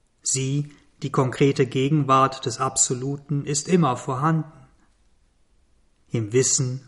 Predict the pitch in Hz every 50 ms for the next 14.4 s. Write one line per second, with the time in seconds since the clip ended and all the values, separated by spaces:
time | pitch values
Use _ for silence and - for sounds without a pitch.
0 | - _ - 131 127 131 131 127 127 127 131 139 - - _ _ _ - - 143
1 | 139 139 139 139 139 139 139 139 139 139 143 143 - - _ _ _ _ _ -
2 | 175 165 151 156 143 147 160 165 170 165 - - - 160 160 165 165 160 - _
3 | _ _ _ _ _ _ _ _ _ _ - 123 117 110 110 - - - 135 135
4 | 131 127 127 - - - 123 117 123 120 117 113 - - 143 139 139 143 - -
5 | 135 131 131 139 143 135 - 135 131 135 139 - _ _ _ _ _ - 165 160
6 | 165 147 160 175 180 170 147 131 123 123 127 - - 143 135 139 131 131 123 131
7 | 139 151 151 156 156 151 147 147 139 147 147 139 139 143 143 143 143 - _ _
8 | _ _ _ _ _ _ _ _ _ _ _ 127 120 117 104 101 117 110 - -
9 | - 135 131 135 135 - - 135 135 131 131 131 - - - 156 147 143 - 180
10 | 202 196 180 170 151 - - - 156 151 156 151 147 147 151 151 151 151 147 147
11 | - - - _ _ _ _ _ _ _ _ _ _ _ _ _ _ - 139 123
12 | 120 120 117 120 123 123 123 123 117 117 127 120 117 - - - 151 165 175 165
13 | - 147 139 131 123 - - - 131 135 135 131 - 156 160 165 156 143 - 147
14 | 143 - - 151 147 147 147